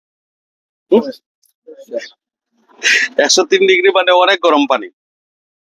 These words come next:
তো ওটার নাম হইলো প্রেসার ক্যাপ। প্রেসার ক্যাপের কাজ হইলো পানিটারে আটকায় রাখা, যে এই পানিটা যেন কোনো অবস্থায় লিক না করে। কবাদি যদি পানি লিক করে, তার আপনি যত ফিল্টারে পানি দিন না কেন,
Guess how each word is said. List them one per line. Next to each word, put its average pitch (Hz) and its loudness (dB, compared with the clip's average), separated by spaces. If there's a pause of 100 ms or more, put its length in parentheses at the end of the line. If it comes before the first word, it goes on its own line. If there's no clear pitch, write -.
(380)
তো 165 2 (760)
ওটার 185 2
নাম 196 2
হইলো 208 2 (500)
প্রেসার 175 0
ক্যাপ। 104 -6 (640)
প্রেসার 202 2 (180)
ক্যাপের 185 0
কাজ 160 2
হইলো 143 2 (140)
পানিটারে 156 0
আটকায় 123 -2
রাখা, 92 -4 (340)
যে 113 -6 (380)
এই 120 -4 (220)
পানিটা 143 0
যেন 165 0 (100)
কোনো 151 0
অবস্থায় 160 2
লিক 143 -2 (100)
না 143 2
করে। 92 -6 (420)
কবাদি 147 0
যদি 180 0
পানি 160 0 (120)
লিক 143 -4
করে, 139 2 (460)
তার 151 2
আপনি 147 -2 (120)
যত 139 -2 (140)
ফিল্টারে 151 -2
পানি 139 2
দিন 123 0
না 120 2
কেন, 113 -4